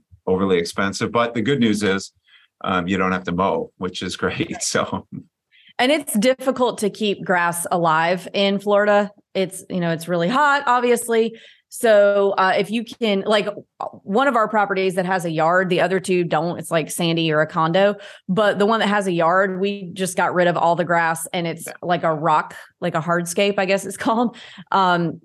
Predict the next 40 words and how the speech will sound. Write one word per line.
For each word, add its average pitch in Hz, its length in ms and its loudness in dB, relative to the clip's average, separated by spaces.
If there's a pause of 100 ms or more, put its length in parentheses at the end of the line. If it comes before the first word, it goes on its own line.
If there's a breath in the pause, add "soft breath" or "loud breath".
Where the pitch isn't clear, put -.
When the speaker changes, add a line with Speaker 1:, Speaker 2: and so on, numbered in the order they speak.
(100)
Speaker 2:
because 196 540 2
it's 185 180 -2
just 190 280 -2
too 190 140 2
hard 175 220 0
to 170 60 -6
keep 180 180 -6
grass 180 300 0
alive, 175 420 2
and 170 100 -2
you 170 80 -4
don't 175 140 0
wanna 175 160 -2
deal 170 220 2
with 160 100 0
sprinklers 190 460 0
coming 185 280 -2
on 175 200 2
with 165 160 -4
guests, 185 480 0
and 175 100 0
then 160 220 -2
things, 165 320 -4
they 165 220 0
unplug 180 380 0
things, 190 300 0
and 170 140 -4 (320 loud breath)
it 220 120 4
was 214 120 2
just 214 160 2
easier 180 300 4
to 165 60 0
do 156 160 0
it 151 120 0
that 156 160 0
way. 160 200 2
So 175 300 0
I 277 160 2
Speaker 1:
Mm-hmm. 277 100 -6 (140)
Speaker 2:
recommend 175 840 0